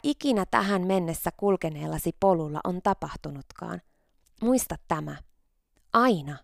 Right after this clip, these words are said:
voi olla uusi alku. Joka päivä voi olla uusi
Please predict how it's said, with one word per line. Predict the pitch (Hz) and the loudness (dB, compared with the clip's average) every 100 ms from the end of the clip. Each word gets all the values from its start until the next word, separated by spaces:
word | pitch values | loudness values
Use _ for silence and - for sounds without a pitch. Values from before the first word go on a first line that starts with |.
| _ - | _ -4
voi | 160 | -2
olla | 147 156 156 | -2 -4 -4
uusi | 151 147 160 | -6 -2 -2
alku. | 151 147 - 190 - _ _ _ _ _ _ - | -2 -6 -8 -10 -12 _ _ _ _ _ _ 2
Joka | 233 233 | 4 4
päivä | - 277 269 165 147 - - | 2 4 4 4 -2 -10 -8
voi | 165 160 | -4 -2
olla | 165 151 165 | -2 -2 -4
uusi | 156 151 | -6 -8